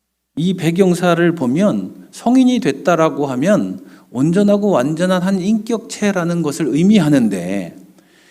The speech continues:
양을 치는 그 목동, 목자는 미성숙한, 성인이 안 됐기 때문에 미성숙한 인격체입니다.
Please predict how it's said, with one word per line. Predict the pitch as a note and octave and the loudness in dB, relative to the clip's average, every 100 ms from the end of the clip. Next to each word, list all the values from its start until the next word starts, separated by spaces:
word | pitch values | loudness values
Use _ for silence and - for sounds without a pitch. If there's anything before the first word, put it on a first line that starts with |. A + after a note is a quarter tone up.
| _ - | _ -8
양을 | - - B3 D#4 C#4 | -4 4 6 6 4
치는 | - - C#4+ B3+ G#3+ E3+ | 0 4 6 6 6 2
그 | D#3 G#3+ G3+ | 0 0 0
목동, | D#3 D3+ - F3 G#2+ G#2+ | -2 -6 -2 0 2 0
목자는 | C#3+ E3+ - A3 F3 G3+ B2 F#2 - - - _ _ _ _ _ _ _ _ | -2 -2 0 0 2 2 0 -4 -10 -18 -20 _ _ _ _ _ _ _ _
미성숙한, | - A2 F#3+ C#4 C#4+ B3+ F#3+ - - G2+ | -12 0 6 6 6 2 0 -2 -6 -6
성인이 | - A#3+ B3+ B3+ B3+ | 0 2 4 4 4
안 | - F3 | 2 4
됐기 | A3 C4 G#3 - | 4 2 0 -2
때문에 | E3 C3+ F3 A#3 G2+ | 0 0 2 0 -2
미성숙한 | G2 A#2 G3+ C4+ C#4 C#4 A#3+ A3 - G3 - A3 G#3 | -4 0 4 6 4 4 2 0 0 -8 -6 0 0
인격체입니다. | F#3+ F#3 - C#3 - - G#2 F#2 F#2 F2 F2 - | 0 -4 -4 -4 -6 -6 -4 -4 -6 -8 -10 -20